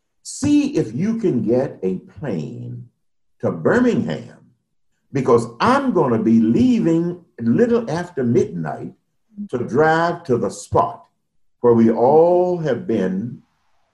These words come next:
set to, to meet them, and I'm gonna be walking the last day." I called,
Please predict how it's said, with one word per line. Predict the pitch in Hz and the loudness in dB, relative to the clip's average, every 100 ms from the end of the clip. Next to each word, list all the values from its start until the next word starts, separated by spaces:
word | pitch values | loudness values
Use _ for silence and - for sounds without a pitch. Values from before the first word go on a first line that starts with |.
| _ _ _ | _ _ _
set | - 135 113 - | 0 2 0 -2
to, | 110 92 - | -2 -2 -4
to | - 110 | -2 0
meet | 170 269 - | 0 0 -4
them, | 73 65 - _ _ _ | -8 -10 -14 _ _ _
and | 113 120 | -2 0
I'm | 175 185 | 0 0
gonna | 127 | -2
be | 104 107 | -2 -2
walking | 98 101 - 131 | 0 -2 -4 -10
the | 123 | -8
last | 95 87 85 82 - | -4 -4 -6 -10 -14
day." | 78 - | -12 -6
I | 139 175 | -6 -6
called, | 135 107 - | -6 -6 -8